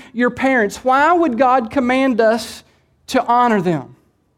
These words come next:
I believe because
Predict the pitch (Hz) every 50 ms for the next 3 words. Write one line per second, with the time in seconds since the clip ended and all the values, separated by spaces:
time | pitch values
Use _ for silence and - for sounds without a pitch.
0 | _ _ _ _ _ _ _ _ _ _ _ _ _ _ _ _ - - 233 277
1 | 330 381 392 349 294 226 214 180 156 147 156 190 208 190 214 233 226 - 254 247
2 | 226 226